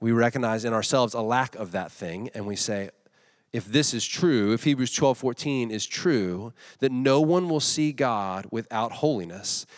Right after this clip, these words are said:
then we're in trouble. We've got a problem. Because I don't possess the holiness that is required to see God. And so what,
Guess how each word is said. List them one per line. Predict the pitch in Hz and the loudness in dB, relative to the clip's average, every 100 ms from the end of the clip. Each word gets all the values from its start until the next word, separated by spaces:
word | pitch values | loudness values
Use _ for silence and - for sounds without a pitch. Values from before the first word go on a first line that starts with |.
| - - | -20 -4
then | 123 135 | 2 4
we're | 131 135 | 4 4
in | 117 | 2
trouble. | - 180 95 73 - _ _ _ - | -2 -2 -2 -10 -20 _ _ _ -2
We've | 120 110 | -2 2
got | 113 | 0
a | 104 | -2
problem. | - - 160 101 85 87 95 _ _ _ _ _ _ _ - | -8 -4 -2 -2 -6 -10 -20 _ _ _ _ _ _ _ -4
Because | 123 143 117 - _ _ _ _ | 2 2 2 -6 _ _ _ _
I | 127 | 2
don't | 131 135 | 4 4
possess | - 123 147 - | 2 4 4 2
the | 131 | 0
holiness | 147 143 123 95 - | 2 4 4 0 -2
that | - 120 | -2 0
is | 131 104 | 0 0
required | 117 151 143 135 107 107 | -2 0 2 4 2 0
to | 101 | 0
see | - 147 123 | 2 2 0
God. | 120 131 92 95 | 2 0 0 -4
And | 101 | -2
so | 120 | 2
what, | 110 131 | 4 2